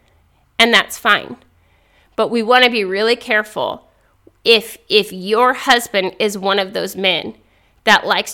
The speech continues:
to throw himself a pity party and wants you to be, to, to be there all the time. Because you need to make sure that you're taking care of yourself. And you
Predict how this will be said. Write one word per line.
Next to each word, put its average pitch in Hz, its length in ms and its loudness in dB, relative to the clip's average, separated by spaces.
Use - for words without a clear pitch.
to 226 100 -4
throw 226 340 0
himself 262 460 0
a 214 60 -2
pity 233 300 -4
party - 520 -8
and 208 200 2
wants 220 280 0
you 208 160 -4
to 196 60 0
be, 180 280 -10
to, 190 300 -6
to 233 100 -4
be 190 200 -6
there 104 220 -6
all 87 140 -6
the - 80 -12
time. 208 360 -8
Because 214 420 -2
you 214 320 -2
need 294 180 -2
to 285 80 0
make 226 240 -4
sure 196 420 -6
that 202 180 2
you're 220 160 4
taking 220 400 -4
care 214 180 -2
of 185 80 -4
yourself. 180 640 -6
And 220 320 2
you 247 380 2